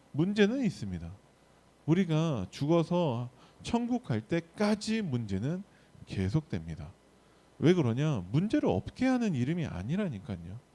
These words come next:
문제가 있지만 문제되지 않게 하는 이름이 예수니-, 예수 그리스도입니다.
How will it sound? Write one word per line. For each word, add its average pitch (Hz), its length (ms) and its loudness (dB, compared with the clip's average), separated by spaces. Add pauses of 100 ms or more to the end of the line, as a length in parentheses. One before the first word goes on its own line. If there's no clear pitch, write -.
(760)
문제가 160 600 2
있지만 123 760 2 (640)
문제되지 147 920 2
않게 156 560 0
하는 160 400 2
이름이 113 500 0 (500)
예수니-, 110 520 -2
예수 107 360 0
그리스도입니다. 98 840 -6